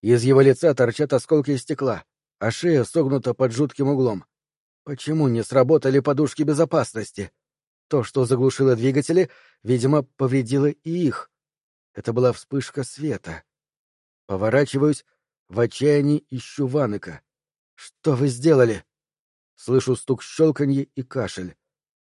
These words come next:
Кто-то в перевёрнутой машине пытается открыть дверцу.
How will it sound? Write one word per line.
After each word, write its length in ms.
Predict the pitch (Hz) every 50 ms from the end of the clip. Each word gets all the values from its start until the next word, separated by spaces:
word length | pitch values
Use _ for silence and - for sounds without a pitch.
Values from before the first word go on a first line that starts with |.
| _
Кто-то 380 | _ - - 139 120 - 131 113
в 80 | - -
перевёрнутой 640 | - 139 135 135 135 139 127 127 131 120 - 123
машине 460 | 117 120 110 - 151 151 156 165 139 - _ _ _ _ _ _
пытается 520 | - 123 120 - 147 147 147 127 - 147 143
открыть 380 | 127 - - 143 143 131 123
дверцу. 560 | 117 127 143 165 135 - - - 104 - -